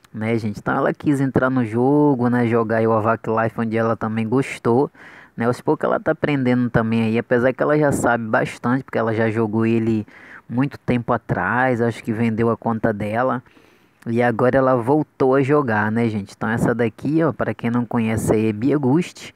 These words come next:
é minha irmã aí, tá, gente? Então ela sempre vai tá aparecendo aí nos meus vídeos, ok, gente?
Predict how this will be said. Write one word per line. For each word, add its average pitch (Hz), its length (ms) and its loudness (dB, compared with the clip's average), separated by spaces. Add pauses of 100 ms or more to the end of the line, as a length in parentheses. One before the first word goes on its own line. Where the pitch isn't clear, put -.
(480)
é 113 100 -4
minha 120 300 -2
irmã 117 320 2
aí, 117 320 2
tá, 113 240 0
gente? 117 420 -4 (540)
Então 107 320 -6
ela 117 160 0
sempre 127 280 -4
vai 131 140 2
tá - 140 -4
aparecendo 120 720 0
aí 113 320 0 (420)
nos 120 320 0
meus 113 500 0
vídeos, 107 640 0
ok, 120 400 0
gente? 113 380 -2